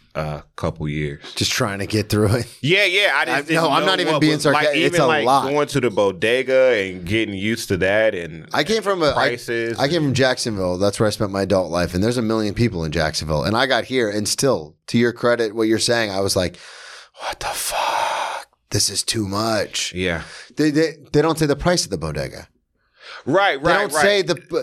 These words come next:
Speaker 1: It's a different price every time you
Speaker 2: Every
Speaker 1: go
Speaker 2: time
Speaker 1: in.
Speaker 2: you go, it's, they don't say it out loud. So it's always just like, like, I'll go to get Mister Softies 'cause I, I'm a fat piece of shit, and I go to get Mister Softies
Speaker 1: <laughs>
Speaker 2: 'cause I love soft serve.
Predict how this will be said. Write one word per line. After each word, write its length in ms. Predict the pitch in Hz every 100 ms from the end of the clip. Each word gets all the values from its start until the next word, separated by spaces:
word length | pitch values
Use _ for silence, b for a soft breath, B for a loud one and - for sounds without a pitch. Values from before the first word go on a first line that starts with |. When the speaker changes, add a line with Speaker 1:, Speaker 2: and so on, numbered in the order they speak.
| - -
Speaker 1:
It's 180 | 143
a 60 | 151
different 400 | 117 135 135 113
price 240 | 131 120
every 160 | 107 -
time 240 | - 104
you 60 | 127
Speaker 2:
Every 180 | 175 185
Speaker 1:
go 60 | 190
Speaker 2:
time 140 | 180
Speaker 1:
in. 60 | 180
Speaker 2:
you 60 |
go, 460 | 165 185 196 190 160
it's, 220 | 143 143 143
they 220 | 135 147
don't 220 | 160 139
say 320 | - 151 160
it 100 | 170
out 260 | 151 139 120
loud. 480 | 123 135 175 196 180 b b b
So 260 | - 139
it's 140 | 139 139
always 340 | 143 143 135
just 180 | 131 123
like, 420 | 131 123 113 - _ _ _ _ _ _
like, 240 | 131 156 131
I'll 240 | 180 226
go 200 | 220 214
to 60 | 202
get 340 | 185 170 135
Mister 240 | 151 165 165
Softies 600 | 196 202 - 123 117 117
'cause 140 | 135
I, 180 | 127 131 127
I'm 160 | 117 131
a 80 | 113
fat 340 | 101 175 165
piece 160 | - 147
of 80 | 139
shit, 320 | 180 175 127
and 80 | 131
I 120 | 139
go 100 | 147
to 80 | 147
get 100 | 143
Mister 200 | 143 143
Softies 480 | 156 151 147 143 135
Speaker 1:
<laughs> 160 | 95
Speaker 2:
'cause 120 | 98 127
I 60 |
love 440 | 127 147 139 123 -
soft 300 | 175 175 -
serve. 280 | 135 131